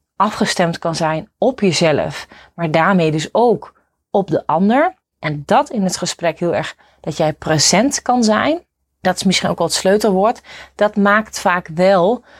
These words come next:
eh, dat het echt gewoon een heel waardevol gesprek wordt.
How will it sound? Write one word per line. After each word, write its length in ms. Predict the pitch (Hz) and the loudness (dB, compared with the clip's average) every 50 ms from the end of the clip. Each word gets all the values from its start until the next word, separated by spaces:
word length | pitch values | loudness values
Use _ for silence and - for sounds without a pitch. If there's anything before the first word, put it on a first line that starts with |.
| - _ _ _ | -20 _ _ _
eh, 140 | - 175 175 | -2 -2 0
dat 160 | 170 180 - | 0 -2 -2
het 100 | - - | -4 -6
echt 240 | - - 180 - - | -4 -4 -4 -4 -4
gewoon 220 | - 170 170 170 | -2 0 0 2
een 60 | 170 | 2
heel 200 | 165 175 175 170 | 2 2 2 2
waardevol 460 | 156 165 160 180 185 170 - - 160 147 | 2 2 2 2 0 -2 -4 -6 -6 -6
gesprek 440 | - - 160 - - 214 208 214 | -4 -4 -4 -2 0 -2 -2 -2
wordt. 460 | - 143 135 127 - - - - _ | -2 -2 -2 -2 -4 -6 -10 -14 _